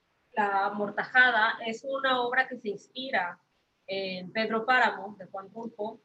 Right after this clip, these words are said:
Eh, mucha gente dice, "Ah, es que es la copia, es que es la copia". Bueno, <laughs> deberíamos entonces definir si en literatura existe la copia o existe este,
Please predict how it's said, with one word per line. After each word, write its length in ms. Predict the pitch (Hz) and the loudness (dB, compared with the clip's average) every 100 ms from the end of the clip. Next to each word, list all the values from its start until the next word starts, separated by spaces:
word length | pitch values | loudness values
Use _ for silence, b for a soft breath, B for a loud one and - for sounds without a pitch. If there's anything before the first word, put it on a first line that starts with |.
| _ _ _ 185 | _ _ _ -6
Eh, 340 | 190 190 185 | -4 -4 -6
mucha 280 | 214 220 226 | -6 -4 -2
gente 260 | 233 226 220 | -2 -2 -4
dice, 240 | 226 240 | -6 -2
"Ah, 200 | 240 262 233 | 4 4 2
es 100 | - | -6
que 100 | 240 | -6
es 60 | |
la 140 | 254 - | -6 -4
copia, 500 | 226 240 233 208 214 | -2 -2 -2 -2 -4
es 100 | - | -8
que 60 | |
es 60 | 247 | -14
la 100 | 240 | -12
copia". 360 | - 220 214 208 | -6 -6 -4 0
Bueno, 460 | 254 220 190 180 _ | 0 0 -6 -8 _
<laughs> 220 | 208 220 226 | -8 -4 -2
deberíamos 460 | 220 214 220 247 | 0 0 -2 -2
entonces 560 | 262 262 240 226 247 254 _ _ _ | -2 -4 -6 -2 -2 -4 _ _ _
definir 480 | 226 233 233 220 220 | -4 -2 -2 -4 -2
si 120 | - | -2
en 80 | 254 | -4
literatura 760 | 240 214 190 - 214 220 233 214 | -2 -4 -4 -4 -2 2 2 2
existe 1040 | - - 208 _ 214 208 196 185 180 175 _ _ | -4 -16 -18 _ -4 -2 -2 -6 -10 -16 _ _
la 160 | - 175 | -8 -4
copia 480 | 226 226 214 190 185 | -2 -4 -2 -2 -2
o 140 | 185 | -4
existe 880 | 180 _ 202 - - 202 190 185 175 _ _ _ _ _ | -10 _ -10 -8 -4 -2 -2 -8 -10 _ _ _ _ _
este, 960 | 196 190 - _ _ 196 190 185 175 | -10 -10 -14 _ _ -4 -2 -4 -4